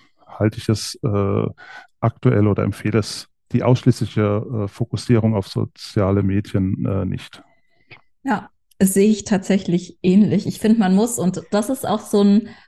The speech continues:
Speaker 2: Punkt, den du jetzt angesprochen hast, man muss so ein bisschen differenzieren. Und das ist ganz entscheidend eben des, den Punkt, in welchem Markt oder in welcher Branche befinde ich mich. Wie du jetzt gesagt hast, B two B ist einfach eine ganz andere Branche, wie wenn ich jetzt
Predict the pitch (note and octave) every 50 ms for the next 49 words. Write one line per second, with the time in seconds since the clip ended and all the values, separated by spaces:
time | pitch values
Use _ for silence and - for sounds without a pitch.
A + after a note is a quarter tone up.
0 | _ _ - B3 B3 C4 B3+ B3+ G3+ G#3+ G#3+ G3 G3 F#3+ F#3+ - D3 F#3 B3 B3
1 | G#3+ - - - - F3 F#3 F#3+ F#3+ G3+ F#3+ G3 - - G3 F3 F#3+ A3 - -
2 | G3+ F#3+ F#3+ - - - - F#3+ F#3+ F#3 - _ - G#3+ G3 - G3+ E3+ E3 E3+
3 | - - - G#3+ A#3+ D#3 G2 B2 E3 - _ - - - - - _ _ - E3
4 | F#3+ G3 F#3+ F#3+ G#3 F#3 F#3 G3 G3+ A3+ G#3+ A3 - - _ _ _ _ - -
5 | - F#3 G3 A#3+ - F#3+ F#3+ - - G3+ E3 F3+ B3 A3+ - - F#3 F#3+ F#3 F3
6 | F3+ F#3 F#3 F3+ F#3 - - - - - F#3+ F#3+ F#3+ - A3 G#3 B3 A#3 - -
7 | - - - _ - - G3+ - F3 F#3+ F#3 G3+ F3+ E3+ D#3+ D3+ D#3+ F#3 F#3+ -
8 | - - - D#3 D#3+ D#3+ E3 - - F3+ F3+ D#3+ F3+ F#3+ G3 D#3+ - - E3 E3
9 | E3 F#3+ - - A#3+ G3+ A3 G#3 - - A3 G#3 G3+ A3 - - G#3 G#3 G#3+ -
10 | - - F#3 F#3 F#3 F#3 F#3 - - F3 F3 F3+ - - F#3 - - G3+ F#3+ F#3+
11 | - F3+ E3 G3 F#3+ - - - D3+ F3 - F3+ G3 F3+ D#3 - F3 F#3 F#3+ -
12 | F3 E3+ F3 E3+ D#3+ D#3+ - - F3+ A#3 - - F#3 F3+ F3 F3 F3 E3+ F3 F3
13 | F3+ F3 E3 - -